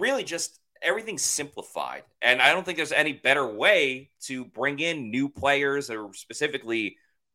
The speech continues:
rookie players, uh, into the N F L with a simple offense that is kind of easier to grasp. And it's so funny because there's so much motion, there's so much stuff going on.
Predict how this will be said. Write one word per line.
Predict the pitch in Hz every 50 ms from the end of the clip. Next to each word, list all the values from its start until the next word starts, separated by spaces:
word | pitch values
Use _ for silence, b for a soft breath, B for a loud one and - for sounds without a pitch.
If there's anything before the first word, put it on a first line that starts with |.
| _ -
rookie | 120 175 214 214 208 160 117 98 90 85 - _ _ _ _ _ _ _ _ _ -
players, | - - 120 113 107 101 98 98 95 92 - -
uh, | - 104 104 107
into | 127 123 123 -
the | - 113 120
N | 120 113
F | 104 - -
L | 160 165 135 107
with | 113 127 131 - _ _ _ _ -
a | - 123
simple | 120 - - - 160 156 156 151 143 -
offense | - 135 135 139 135 - 123 123 117 -
that | 120 110 110
is | 110 104 -
kind | - - 123 120 113
of | 107 - _
easier | - 123 120 120 117 117 113 107 104 104 95 - b b b b b _ -
to | - 139 -
grasp. | - 110 131 175 208 - - -
And | 139
it's | 135 -
so | - 262 214
funny | - - 170 208 226
because | 175 - 131 - 147 123
there's | 143 135
so | - 190 190
much | 208 190 - 113
motion, | 120 123 143 165 156 - 160 143
there's | 120 110 -
so | - 143
much | 143 - - -
stuff | - 143 151 151 -
going | - 131 131 123 113 107 127
on. | 170 185 139 101